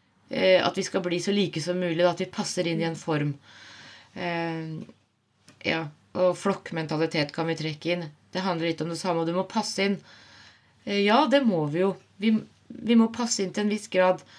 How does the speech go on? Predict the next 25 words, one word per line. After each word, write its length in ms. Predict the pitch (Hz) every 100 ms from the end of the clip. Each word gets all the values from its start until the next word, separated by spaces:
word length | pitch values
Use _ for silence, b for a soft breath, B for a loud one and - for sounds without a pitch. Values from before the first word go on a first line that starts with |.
| B B B
Eh, 500 | - 190 190 185 185 - - -
men 500 | - 202 196 196 208
i 80 |
hvor 160 | 196 214
stor 240 | 202 196 196
grad, 360 | 175 160 160 - _
og 140 | 180
på 80 | 202
hvor 160 | 185 185
stor 240 | 180 175
bekostning 720 | 156 175 - 147 - - 156 151
av 260 | - 147 139
oss 200 | 151 -
selv, 260 | 147 143 160
da? 140 | 180 - _ _ _ _ _ _ _ _ -
Jeg 100 | 160
tenker, 240 | 196 185 175
egentlig 380 | 160 156 156 180
så 80 |
kan 300 | 190 185 151 147
det 140 | 151
på 80 | 165
en 80 | 160
måte 380 | 151 147 156 151
fungere, 840 | 151 165 151 143 139 160 151 147